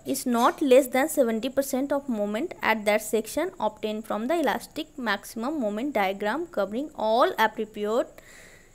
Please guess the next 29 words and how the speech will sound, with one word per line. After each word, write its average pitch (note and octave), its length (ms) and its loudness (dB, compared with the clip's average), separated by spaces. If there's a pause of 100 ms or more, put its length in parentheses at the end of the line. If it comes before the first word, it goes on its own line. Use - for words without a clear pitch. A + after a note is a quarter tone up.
(220)
covering A#3 280 2 (200)
all A3+ 260 2
appropriate A3 800 2
combination G#3+ 640 -2
of E4 240 -6
loads। F#3 320 -4 (220)
This D4 120 -10 (100)
means F4+ 300 -4
that C#4 280 4
कि D#4+ 60 0
हम C#4 300 2
जिस C#4+ 140 -4
सेक्शन C#4+ 500 2
के C#4+ 100 0
लिए B3+ 120 2
मोमेंट B3+ 400 0
रि-, B3+ 240 -2 (160)
रिडिस्ट्रीब्यूशन A#3+ 720 0
डिज़ाइन A#3 360 2
कर A#3+ 200 4
रहे B3 100 0
हैं C#4+ 100 2 (120)
वो C#4+ 140 4 (100)
सेक्शन C#4 580 4 (800)
at C#4+ 260 4
least C#4+ 320 0 (140)
minimum C4+ 400 4 (240)
सेवेंटी C#4+ 440 6 (140)
परसेंट E4 480 0